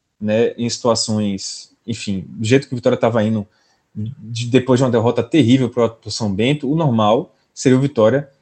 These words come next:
é, fazer uma partida abaixo lá e o Atlético Goianiense se impor, et cetera. Mas o Vitória conseguiu um ponto importante. Então,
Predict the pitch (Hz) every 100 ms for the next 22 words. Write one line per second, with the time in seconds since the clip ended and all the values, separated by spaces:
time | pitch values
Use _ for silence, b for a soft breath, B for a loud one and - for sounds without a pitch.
0 | _ _ 104 107 107 104 95 - 113 113
1 | 135 131 117 117 - 127 139 113 123 -
2 | 113 101 127 123 113 110 117 110 117 113
3 | 117 151 147 107 120 143 - 98 98 107
4 | 123 135 143 135 147 180 - 143 214 -
5 | 131 120 120 107 - 92 90 - _ _
6 | _ _ 113 113 131 151